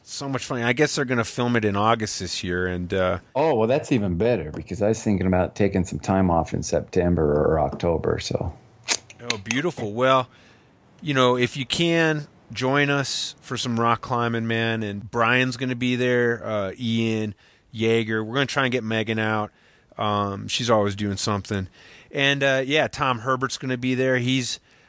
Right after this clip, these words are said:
Speaker 1: you know, he's a cranker. He's, uh, forty-seven. He tries to do one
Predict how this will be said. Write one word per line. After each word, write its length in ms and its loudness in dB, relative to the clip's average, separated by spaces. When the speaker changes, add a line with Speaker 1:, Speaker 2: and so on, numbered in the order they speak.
Speaker 1:
you 100 -2
know, 100 4
he's 200 2
a 60 -4
cranker. 420 0
He's, 340 -4
uh, 160 0
forty-seven. 800 -2
He 80 -8
tries 260 0
to 60 -8
do 220 -4
one 400 -4